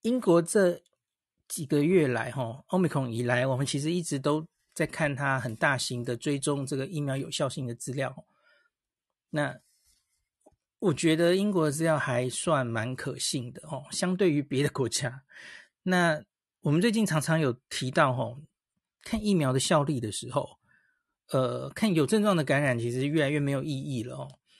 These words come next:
那所以就算是看住院啊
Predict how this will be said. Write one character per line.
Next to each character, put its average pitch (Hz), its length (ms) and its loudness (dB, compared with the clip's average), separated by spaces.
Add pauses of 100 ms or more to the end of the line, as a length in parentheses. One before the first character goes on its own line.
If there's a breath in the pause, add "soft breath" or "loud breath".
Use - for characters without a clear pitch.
(360 soft breath)
那 170 120 -4
所 208 160 0
以 180 240 -2 (140)
就 214 300 6
算 165 320 0
是 156 300 -2
看 139 460 -4
住 139 400 2
院 131 380 2
啊 - 280 -16